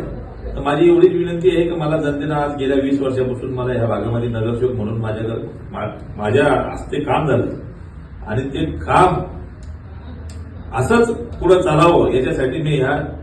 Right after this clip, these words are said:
प्रभाग क्रमांक दहा मध्ये धनुष्यबाण माननीय एकनाथजी शिंदे साहेब यांच्या आशीर्वादाने ह्या प्रभाग क्रमांक दहा मध्ये धनुष्यबाणावरती पॅनल या ठिकाणी शंभर टक्के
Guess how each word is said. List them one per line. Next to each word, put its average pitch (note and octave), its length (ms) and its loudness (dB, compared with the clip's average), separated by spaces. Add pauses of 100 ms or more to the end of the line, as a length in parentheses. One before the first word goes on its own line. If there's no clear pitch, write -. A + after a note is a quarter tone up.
(120)
प्रभाग C#3 280 0
क्रमांक C3 440 -4
दहा A2+ 180 0
मध्ये C3 260 0 (280)
धनुष्यबाण - 560 -2 (520)
माननीय B2 500 2 (520)
एकनाथजी A#2+ 380 -2
शिंदे A#2+ 300 2
साहेब B2+ 400 2 (400)
यांच्या A#2 220 0
आशीर्वादाने A#2+ 580 2
ह्या A2 140 0
प्रभाग A2+ 300 -2
क्रमांक A#2 340 -2
दहा A2 260 0
मध्ये G#2+ 300 2 (920)
धनुष्यबाणावरती D3 800 6
पॅनल B2+ 360 2 (460)
या A#2 80 2
ठिकाणी A#2+ 540 0 (200)
शंभर E3 520 4
टक्के F#3+ 320 6